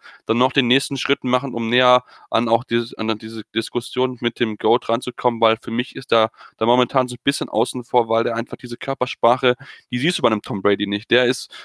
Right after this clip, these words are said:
wenn er, das ist ihm, also nicht egal, möchte ich sagen, mit wem er spielt, aber er hat auch bewiesen, dass er auch mit relativ schlechten Spielern das auch hingekriegt hat. Man hat's auch am Ende der, Anfang der Saison ja gesehen, in, in New England hat er Probleme gehabt, hatte nicht wirklich Receiver, muss man's nennen,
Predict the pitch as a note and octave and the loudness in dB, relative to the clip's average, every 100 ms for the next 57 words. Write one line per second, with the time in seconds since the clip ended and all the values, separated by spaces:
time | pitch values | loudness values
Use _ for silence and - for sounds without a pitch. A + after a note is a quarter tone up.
0 | _ A#2+ B2 - A2+ C#3+ C#3+ C3+ B2 - | _ 0 0 0 -2 -2 -2 -2 -2 -6
1 | _ - A2 - B2 - A2+ A2 B2+ C#3+ | _ -8 -8 -2 0 0 0 4 4 4
2 | B2 A#2 - G#2+ G2+ A#2+ C3 A2 - G#2+ | 0 -2 0 0 0 -2 0 -2 -4 -6
3 | G#2 A2 A2 A#2 B2 - A2+ B2+ B2 A#2+ | -4 0 0 0 -4 -8 -6 -4 -4 -4
4 | - A#2+ A2+ - - - A#2 A#2 A#2 - | -4 -4 -6 -8 -20 -4 -2 -2 -4 -6
5 | - A#2 D3 - C#3 - - - D3 D3 | -2 0 0 -4 -8 -10 -14 -8 0 0
6 | C3+ - A#2 B2 C#3 D3 C3+ C3+ C#3+ B2+ | 0 -2 0 0 0 -4 -4 -2 -2 0
7 | A#2 A2+ A#2 G#2+ B2 A#2+ - A2+ C#3 A#2+ | 0 0 -2 -4 -4 -2 0 0 2 2
8 | G#2+ B2 A#2 A2 A2+ B2 B2+ - - - | 2 2 0 -2 0 2 2 -2 -14 -14
9 | - A#2 F#2 B2 B2 A2+ A2+ A2+ - _ | -6 -2 0 0 0 2 4 4 0 _
10 | - A2+ C3 C#3+ B2+ B2+ - - - A#2+ | -4 0 0 0 0 0 0 -6 -10 -4
11 | C#3 - - - - - C3+ C#3+ - A2+ | -4 -4 -10 -16 -10 2 2 2 0 2
12 | - D3+ D#3 C3 - - - - C#3 C#3+ | 4 6 6 4 0 0 -2 -2 2 2